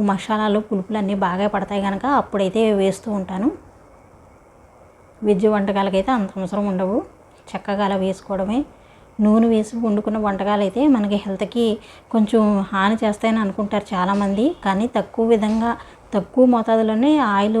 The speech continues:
మనం వేసుకుని కూడా వంటకాలు చేసుకోవచ్చండి. కాకపోతే మగ్గబెట్టే విధానంలోనే ఉంటుంది ఏదైనా సరే రెసిపీ అనేది. నూనె వేసి వండుకున్న వంటకం అయితే ఎక్కువ రైస్లో మనకు కలుస్తుంది, టేస్ట్ కూడా బాగుంటుంది. నూనె వేయకుండా వండుకున్న వంటకాలు అయితే మన గ్యాస్ ప్రాబ్లం అయితే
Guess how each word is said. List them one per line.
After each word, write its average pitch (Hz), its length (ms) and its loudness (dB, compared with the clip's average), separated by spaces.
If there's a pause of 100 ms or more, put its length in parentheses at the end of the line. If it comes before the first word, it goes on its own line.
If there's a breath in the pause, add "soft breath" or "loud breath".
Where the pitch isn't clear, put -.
(100)
మనం 214 240 -2
వేసుకుని 202 400 0
కూడా 214 200 2
వంటకాలు 202 400 -2
చేసుకోవచ్చండి. 202 680 -4 (460 loud breath)
కాకపోతే 233 240 -2 (100)
మగ్గబెట్టే 202 500 0
విధానంలోనే 202 580 0 (100)
ఉంటుంది 202 320 -4 (100)
ఏదైనా 196 340 -4
సరే 196 160 -6 (140)
రెసిపీ 202 380 -6
అనేది. 196 260 -4 (1300 loud breath)
నూనె 233 300 6
వేసి 220 280 4
వండుకున్న 226 400 0
వంటకం 208 380 -2
అయితే 202 140 0 (120)
ఎక్కువ 220 300 -2
రైస్లో 208 340 0
మనకు 208 240 -2
కలుస్తుంది, 208 540 0 (420 loud breath)
టేస్ట్ 208 320 2
కూడా 220 140 4 (100)
బాగుంటుంది. 202 460 0 (100)
నూనె 214 260 2
వేయకుండా 214 440 2
వండుకున్న 208 400 -2
వంటకాలు 202 340 -2
అయితే 214 220 -2
మన 214 80 -2 (120)
గ్యాస్ 190 300 0
ప్రాబ్లం 208 260 0 (100)
అయితే 226 160 0